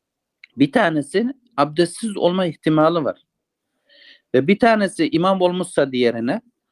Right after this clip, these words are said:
ve o imam abdestsiz olarak imamlık yapmış ise, e,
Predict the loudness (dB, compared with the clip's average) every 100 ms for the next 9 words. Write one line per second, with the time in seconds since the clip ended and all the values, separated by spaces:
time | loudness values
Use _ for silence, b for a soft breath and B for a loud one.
0 | _ _ _ 0 2 2 2 2 4 2
1 | 0 -2 -2 -4 -4 -12 -6 -4 0 -2
2 | -4 -10 _ -10 -2 2 2 2 0 0
3 | -2 0 -4 -4 -8 -2 -4 -4 _ _
4 | _ _ _ _ _ _ _ _ _ _
5 | _ -2 2 4 4 4 4 4 2 0
6 | -2